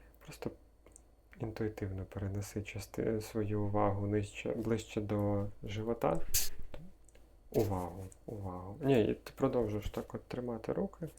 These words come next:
І продовжуєш тримати так руки, продовжуєш це виконувати, цю послідовність рухів.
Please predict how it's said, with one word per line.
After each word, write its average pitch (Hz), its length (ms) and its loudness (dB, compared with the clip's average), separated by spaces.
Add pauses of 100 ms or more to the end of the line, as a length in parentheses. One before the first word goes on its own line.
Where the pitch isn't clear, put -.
(560)
І 143 340 0
продовжуєш 113 500 2
тримати 113 400 0
так 110 220 -4
руки, 175 280 0
продовжуєш 101 680 -2
це 98 360 -6
виконувати, 135 760 -2 (1160)
цю 117 140 -2
послідовність 107 840 -4
рухів. 113 380 -2